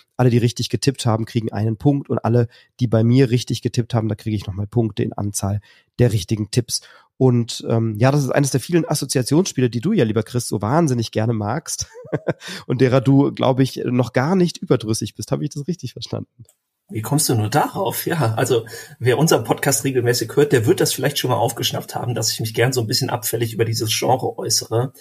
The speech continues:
Speaker 2: Das stimmt, wir haben witzigerweise eben mit dem Pädagogen einen Podcast aufgenommen und auch da genau über das Spiel gesprochen. Deswegen muss ich jetzt versuchen, dass ich irgendwie das nicht alles so nochmal sage. Hm, ich finde, von dieser Art Spielen gab's in den letzten Jahren wirklich sehr, sehr viele. Also mit so einer offenen Auslage und dann gebe ich Hinweise und die anderen müssen la-,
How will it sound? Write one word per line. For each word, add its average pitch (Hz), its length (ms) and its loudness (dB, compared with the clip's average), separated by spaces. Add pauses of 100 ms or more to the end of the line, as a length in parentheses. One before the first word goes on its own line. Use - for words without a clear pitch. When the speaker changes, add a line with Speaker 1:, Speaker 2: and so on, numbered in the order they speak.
(680)
Speaker 2:
Das 123 140 2
stimmt, 151 360 2
wir 127 60 6
haben 117 120 2
witzigerweise 120 840 2
eben 127 360 -2
mit 113 120 -2
dem 120 100 -2
Pädagogen 117 640 -2
einen 110 160 -20
Podcast - 400 -2
aufgenommen 117 400 -2
und 113 160 0
auch 117 220 -2
da 107 160 0
genau 110 240 2
über 113 100 2
das 113 160 -2
Spiel - 220 -6
gesprochen. - 500 -4
Deswegen 110 520 -6 (500)
muss 120 100 -2
ich 120 80 4
jetzt 117 140 4
versuchen, 113 320 -2
dass 120 160 4
ich - 100 -6
irgendwie 113 200 -4
das 117 180 -2
nicht 110 140 -4
alles - 360 -4
so 110 180 -4
nochmal 113 340 -4
sage. 110 440 -8 (840)
Hm, 123 320 -2
ich - 160 -4
finde, 143 480 2
von 113 420 -4
dieser - 340 -2
Art - 180 -6
Spielen 147 320 -2
gab's 123 240 0
in 120 120 0
den - 20 -2
letzten 117 280 -2
Jahren 113 200 0
wirklich 113 280 -4
sehr, 117 240 4
sehr 104 220 -2
viele. - 400 -8
Also 95 220 -10
mit 107 180 -8
so - 100 -6
einer 101 140 -4
offenen 107 400 -6
Auslage 160 720 2
und 120 180 -2
dann 117 200 0
gebe 117 220 -4
ich 117 140 -6
Hinweise 160 520 2
und 131 100 -6
die 147 60 -4
anderen 120 220 -2
müssen - 420 -8
la-, - 300 -6